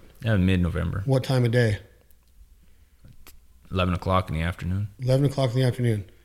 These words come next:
Speaker 2: He, he's up in a tree stand?
Speaker 1: Fif-,
Speaker 2: Or he's
Speaker 1: fif-,
Speaker 2: up in a box stand
Speaker 1: box
Speaker 2: on
Speaker 1: stand.
Speaker 2: legs?
Speaker 1: Yeah. Fif-
Speaker 2: All, all of your sits are in box stands?
Speaker 1: Most of 'em, yeah. Ladder stands, sometimes the weather's nice.
Speaker 2: Any archery hunts?
Speaker 1: Um, I don't do much for archery anymore, just too busy with, uh, waterfowl.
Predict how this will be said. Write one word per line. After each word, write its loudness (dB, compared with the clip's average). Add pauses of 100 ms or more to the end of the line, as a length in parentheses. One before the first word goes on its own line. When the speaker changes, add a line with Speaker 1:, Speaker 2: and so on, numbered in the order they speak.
(120)
Speaker 2:
He, 0
he's 0
up 4
in 2
a 2
tree 2
stand? 0
Speaker 1:
Fif-, -2
Speaker 2:
Or -14
he's 0
Speaker 1:
fif-, 4
Speaker 2:
up 2
in 0
a 2
box 0
stand -2
Speaker 1:
box 2
Speaker 2:
on 2
Speaker 1:
stand. 2
Speaker 2:
legs? 0
Speaker 1:
Yeah. 0 (260)
Fif- -4
Speaker 2:
All, 2
all 2
of 2
your 4
sits 0
are 4
in 2
box 0
stands? 2
Speaker 1:
Most 0
of -4
'em, -2
yeah. -6 (380)
Ladder 2
stands, -2
sometimes -2
the -6
weather's -4
nice. -8
Speaker 2:
Any 2
archery 0
hunts? 0 (300)
Speaker 1:
Um, 0
I -4
don't 0
do 2
much 0
for 0
archery 0
anymore, 0
just -4
too 0
busy 0
with, -6
uh, -2
waterfowl. -6